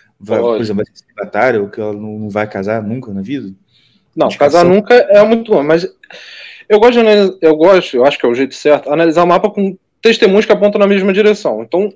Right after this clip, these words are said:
Speaker 2: um
Speaker 1: É,
Speaker 2: Saturno.
Speaker 1: sim. Ah, pode falar.
Speaker 2: Saturno pode reger, por exemplo, a um. E se for,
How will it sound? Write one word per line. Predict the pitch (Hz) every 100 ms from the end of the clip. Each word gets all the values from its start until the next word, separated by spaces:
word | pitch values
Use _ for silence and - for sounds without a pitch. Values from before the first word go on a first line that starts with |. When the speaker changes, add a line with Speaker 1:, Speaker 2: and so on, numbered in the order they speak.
| -
Speaker 2:
um |
Speaker 1:
É, | 214
Speaker 2:
Saturno. | - 202 - 202 143 123 123 -
Speaker 1:
sim. | 120 - _ - 98
Ah, | 98
pode | 104 -
falar. | 95 - -
Speaker 2:
Saturno | - - 262
pode | - 240
reger, | 247 208 190 208
por | 202
exemplo, | 180 190 220
a | 196
um. | 156 117
E |
se | -
for, | - 160 143